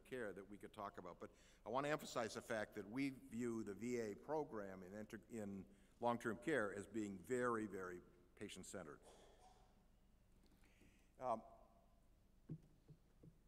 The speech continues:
speakers earlier today talked about the demographics of aging in, uh, in Spain. They're very similar to the demographics of aging in, uh, in the V A healthcare system,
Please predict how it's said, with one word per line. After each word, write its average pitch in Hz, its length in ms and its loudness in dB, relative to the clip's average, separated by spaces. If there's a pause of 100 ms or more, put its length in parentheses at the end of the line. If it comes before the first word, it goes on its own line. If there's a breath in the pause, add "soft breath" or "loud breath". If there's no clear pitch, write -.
(260)
speakers 170 400 0
earlier 139 240 4
today 104 400 -2 (240)
talked 147 220 4
about 107 320 2 (140)
the 95 300 -2 (240)
demographics 120 800 2
of 98 160 -6
aging 110 400 -4 (160)
in, 98 460 -8
uh, 92 360 -12
in 101 80 -10
Spain. 120 440 -2 (400 loud breath)
They're 120 140 0
very 156 200 4
similar 156 360 0
to 113 100 -6
the 107 80 -6
demographics 104 720 -4
of 95 100 -8
aging 95 380 -6 (500 loud breath)
in, 92 400 -6
uh, 90 340 -6
in 101 80 -4
the 95 60 -4
V 101 220 -4
A 92 180 -4
healthcare 98 340 -6
system, 101 380 -8